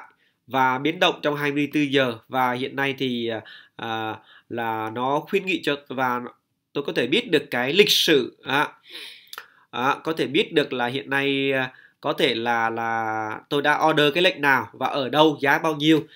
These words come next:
thì là làm cơ sở để nó tính được cái giá trung bình. Giá trung bình để làm gì? Cái này rất là quan trọng. Giá trung bình là quan trọng để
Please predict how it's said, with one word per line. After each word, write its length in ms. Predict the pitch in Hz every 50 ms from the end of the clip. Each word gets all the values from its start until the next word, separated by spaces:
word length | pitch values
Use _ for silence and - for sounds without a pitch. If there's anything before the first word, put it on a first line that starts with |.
| - _ _ -
thì 160 | - 127 127
là 160 | 123 127 120
làm 180 | 120 135 135 131 -
cơ 120 | - 151 151
sở 260 | 147 - 165 135 110
để 140 | 107 110 110
nó 100 | 110 123
tính 240 | - 156 151 175 202
được 80 | 180 -
cái 120 | 143 139
giá 180 | 139 135 135 156
trung 220 | 165 - 165 151
bình. 200 | 147 143 143 123 - - _ _ _ _
Giá 180 | - 139 151 185
trung 200 | 185 196 180 170
bình 200 | 156 147 135 131
để 160 | 139 131 123
làm 180 | 127 127 123
gì? 160 | 123 139 131 123
Cái 100 | 143 160
này 80 | 175 151
rất 120 | 170 196
là 80 | 170 135
quan 180 | 127 139 139 135
trọng. 220 | 123 151 139 123 - - - - - - _
Giá 160 | - 123 143
trung 160 | 160 190 170 160
bình 180 | 156 143 135
là 60 | 127 120
quan 160 | 147 143 143 135
trọng 200 | - 147 131 143
để 260 | 131 123 113 110 -